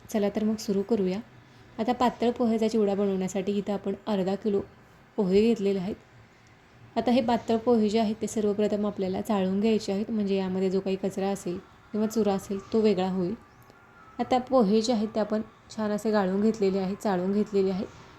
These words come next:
त्यानंतर आपण आता हे पोहे भाजून घेऊया. इथं आता गॅसवर जाड तळाची कढई घेतलेली आहे आणि मध्यम आचेवर आपण एक तीन ते चार मिनटं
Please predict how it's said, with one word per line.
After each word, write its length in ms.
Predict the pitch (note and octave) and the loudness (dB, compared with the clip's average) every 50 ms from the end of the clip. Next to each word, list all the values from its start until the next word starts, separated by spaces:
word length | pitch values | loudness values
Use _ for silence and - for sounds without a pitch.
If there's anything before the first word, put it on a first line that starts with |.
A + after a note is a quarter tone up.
| - - - | -20 -6 -4
त्यानंतर 340 | A3+ A3 A3 A3 G#3+ A#3 A3 | 0 0 2 2 2 2 0
आपण 240 | G#3+ G#3+ - G#3 G3+ | 0 0 0 -2 -2
आता 180 | G3+ G3 G#3 | -2 -2 -2
हे 120 | F#3 G3 G#3+ | -2 -2 -2
पोहे 320 | - A3+ G#3 F#3 G3+ G#3 D4 E4+ D4+ | 0 0 0 0 0 -2 -4 -6 -4
भाजून 420 | G#3 G#3 G3 F#3 F#3 G3 G3+ G#3+ | -2 -2 0 0 0 0 0 2
घेऊया. 300 | A3 B3 A3+ G3+ G3 A3 C#4 - - - - - - - - - - - - | 2 4 4 2 2 0 -4 -10 -16 -20 -20 -20 -20 -20 -20 -20 -20 -8 -6
इथं 200 | A#3+ G#3+ - A3+ | -2 2 2 2
आता 180 | A3+ - - - - - - - G#3+ | 2 2 -2 -4 -6 -12 -6 0 2
गॅसवर 540 | G#3+ G#3+ A3 G#3+ G#3+ G#3+ A3 - - - G#3+ | 4 4 4 2 0 -2 -4 -4 -4 -6 -2
जाड 220 | G3 G3+ F#3+ G3 F#3+ - | 0 0 0 0 0 0
तळाची 260 | G#3+ G#3 G#3 G#3 G#3+ - | 0 0 0 -2 -2 -2
कढई 220 | - A3 A3 A3 G#3 | 0 2 2 2 2
घेतलेली 400 | G3+ G#3+ G#3 - G3 F#3 F#3 F#3+ | 2 0 0 2 0 0 0 0
आहे 180 | F3+ F3 G3+ | -2 -2 -4
आणि 200 | - - G3 F#3+ | -2 -2 -2 0
मध्यम 460 | G#3 G#3+ G#3+ F#3+ E3+ E3+ G3 G3+ G#3+ A3 | 0 2 0 0 0 0 0 0 0 0
आचेवर 340 | G#3+ A3 G#3+ G3 F#3+ G3 | -2 -2 -2 -2 0 0
आपण 240 | G3 F#3 - - G3+ G#3 - - - - - - - - - - - - - | -2 -4 -4 -4 -6 -8 -8 -14 -20 -20 -20 -20 -20 -20 -20 -20 -20 -6 -6
एक 160 | A3+ - - | -6 -4 2
तीन 200 | B3 A#3+ A3+ A3 G#3+ | 2 4 4 4 2
ते 60 | B3 | 0
चार 260 | A#3+ A#3+ A#3+ G#3+ A3 G#3+ | 0 0 2 2 2 2
मिनटं 320 | A3 A#3 A3 G3 G3+ | 4 2 2 2 0